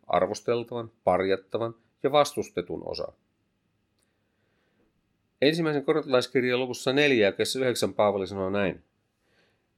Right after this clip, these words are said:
"Minusta näyttää, että Jumala on asettanut meidät apostolit viho viimeisiksi ikään kuin kuolemaan tuomituiksi. Olemme koko maailman katseltavina sekä enkelien että ihmisten."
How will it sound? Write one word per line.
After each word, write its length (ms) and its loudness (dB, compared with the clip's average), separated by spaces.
"Minusta 280 -4
näyttää, 680 2
että 200 -8
Jumala 340 2
on 140 -2
asettanut 600 -2
meidät 260 -4
apostolit 560 -4
viho 240 0
viimeisiksi 720 -2
ikään 320 -4
kuin 200 -2
kuolemaan 480 4
tuomituiksi. 720 -4
Olemme 200 4
koko 260 4
maailman 360 2
katseltavina 680 -2
sekä 260 -4
enkelien 440 -2
että 160 -8
ihmisten." 480 -6